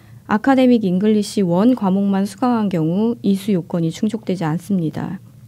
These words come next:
아카데믹 잉글리시 과목은 수강 신청 전에 신입생 영어 능력 평가고사를 본 후에 그 결과에 따라 초급반 혹은 중급반을 신청합니다.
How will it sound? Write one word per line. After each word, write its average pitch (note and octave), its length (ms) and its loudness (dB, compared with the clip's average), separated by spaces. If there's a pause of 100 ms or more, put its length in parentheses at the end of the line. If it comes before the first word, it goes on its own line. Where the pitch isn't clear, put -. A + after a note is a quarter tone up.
(400)
아카데믹 C#4+ 520 6
잉글리시 B3 520 4
과목은 G3+ 520 2
수강 C#4+ 300 4
신청 A#3+ 360 4
전에 E3+ 400 0
신입생 C4 720 2
영어 F3 320 2
능력 F3 320 -2
평가고사를 A3+ 800 -2
본 E3 240 -2
후에 F#3 480 -2
그 G#3 140 -2
결과에 G#3+ 480 0
따라 E3 500 -2 (400)
초급반 C4+ 640 2
혹은 B3 480 4
중급반을 G3 640 0
신청합니다. G3+ 800 -2